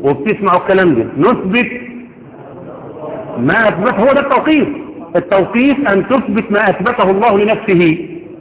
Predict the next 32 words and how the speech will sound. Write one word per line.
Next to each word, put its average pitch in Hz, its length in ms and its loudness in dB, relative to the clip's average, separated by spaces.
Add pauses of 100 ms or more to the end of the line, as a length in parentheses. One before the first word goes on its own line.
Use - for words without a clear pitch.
(220)
وما 220 340 4
أثبته 208 520 2
رسوله 214 380 4
صلى 202 100 6
الله 160 120 2
عليه 143 100 0
وسلم. 104 160 -2 (1900)
إن 170 120 2
كان 254 260 0
اسم 269 300 0 (340)
نقول 180 320 0
اسم، - 240 -8 (360)
إن 165 100 6
كان 202 200 2
وصف 247 520 0
نقول 151 320 2
وصف، 135 200 2 (300)
إن 160 100 4
كان 202 240 2
فعل 226 420 0 (240)
نقول 160 280 2
فعل. - 260 -4 (520)
ما 175 140 2
نلعبش 214 300 2 (100)
إحنا 160 180 0
في 135 60 -6
المسألة 127 340 -6
دي. - 60 -18 (960)
يبقى 180 240 0
التوقيف 208 440 0
على 220 200 0
الاسم 233 200 -4